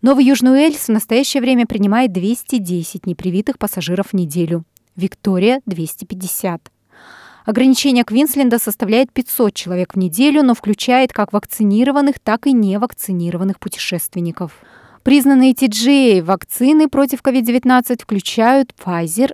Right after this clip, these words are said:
AstraZeneca и произведенные компанией Moderna Spikevax и Takeda, а также вакцины, которые не вводятся в Австралии: Johnson and Johnson, Covaxin, Sinovac,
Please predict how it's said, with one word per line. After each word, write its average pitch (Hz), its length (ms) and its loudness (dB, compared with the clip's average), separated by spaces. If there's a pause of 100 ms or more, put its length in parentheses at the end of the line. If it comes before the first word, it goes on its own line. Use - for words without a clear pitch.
AstraZeneca 190 880 -2
и - 160 -4
произведенные 202 680 0
компанией 190 500 0
Moderna 233 600 2
Spikevax - 1000 -2
и 208 100 -4
Takeda, 170 720 -4 (520)
а 208 80 -6
также 294 300 2
вакцины, 302 480 2
которые 262 320 2
не 262 160 4
вводятся 185 560 -2
в - 20 -2
Австралии: 175 540 -2
Johnson 202 420 -2
and 170 80 -4
Johnson, 262 580 -2
Covaxin, 214 800 -2
Sinovac, 180 880 -2